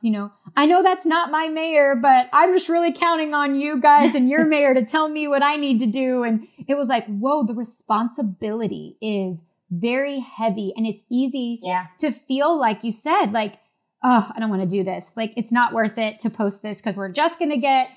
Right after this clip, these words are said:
Speaker 1: you know, a bunch of blowback," or whatever it was. But it was like, "Wait a second. You're right." When you step back and you think about, "Well, what if people can't find this information anywhere else?" Like, this is our responsibility. And,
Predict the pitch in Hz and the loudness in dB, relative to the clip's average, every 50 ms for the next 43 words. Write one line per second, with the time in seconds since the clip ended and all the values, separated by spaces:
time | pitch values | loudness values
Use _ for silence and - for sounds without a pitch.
0 | _ _ - 247 - 262 240 233 226 226 220 202 247 247 240 - 277 214 220 233 | _ _ -12 -4 0 0 0 2 2 0 0 0 0 -2 -2 -2 -2 -4 -4 -4
1 | 233 240 240 214 240 233 226 226 226 233 247 220 214 220 233 254 233 233 240 233 | -4 -2 0 2 2 4 4 2 0 -2 -4 -6 -4 -2 -2 -2 -2 -4 -4 -6
2 | 226 196 - 269 320 370 339 285 233 220 254 226 240 - 233 214 214 240 233 226 | -6 -2 0 0 2 2 0 -2 -4 -4 -6 -6 -6 -6 -6 -6 -6 -6 -6 -6
3 | 220 247 277 320 359 349 - 220 185 - - - - - 214 233 220 269 311 302 | -4 -4 -2 -2 -2 -2 -4 -6 -6 -6 -10 -16 -12 -10 -8 -4 -2 -2 -2 0
4 | 226 214 214 220 220 220 - 254 220 - 202 - - 294 330 311 247 - - 226 | 0 0 -2 -2 -2 -4 -4 -6 -6 -6 -4 -2 0 0 0 0 -2 -2 -2 -4
5 | 220 226 220 - 262 269 262 269 220 226 214 196 202 202 - - _ _ _ _ | -4 -4 -4 -6 -6 -6 -6 -4 -2 -2 0 0 -2 -4 -6 -12 _ _ _ _
6 | - 220 208 226 262 349 415 - - _ _ _ _ - 262 247 247 262 - - | -6 -4 -2 -2 -2 -2 -4 -6 -10 _ _ _ _ -4 -4 -4 -4 -6 -6 -6
7 | 247 247 - - 254 254 247 240 233 226 - 226 208 202 220 214 214 220 247 233 | -6 -8 -6 -4 -4 -2 -2 -2 -4 -4 -4 -6 -4 -4 -4 -6 -6 -6 -6 -6
8 | - 226 208 214 208 202 208 202 190 196 196 208 277 302 - - - - 226 214 | -6 -6 -8 -6 -6 -6 -6 -6 -6 -6 -4 -4 -4 -4 -6 -10 -12 -12 -10 -6
9 | 202 185 254 285 277 - - - 233 269 311 330 240 - - - 208 202 196 208 | -4 -2 -2 -2 -2 -6 -10 -8 -6 -4 -4 -4 -6 -6 -4 -4 -4 -4 -4 -6
10 | 202 - - 202 190 185 - 196 185 208 220 226 214 170 - - - - 220 220 | -10 -10 -10 -10 -10 -8 -10 -10 -10 -8 -8 -10 -10 -12 -12 -14 -14 -12 -8 -8
11 | 214 208 202 202 | -6 -6 -8 -10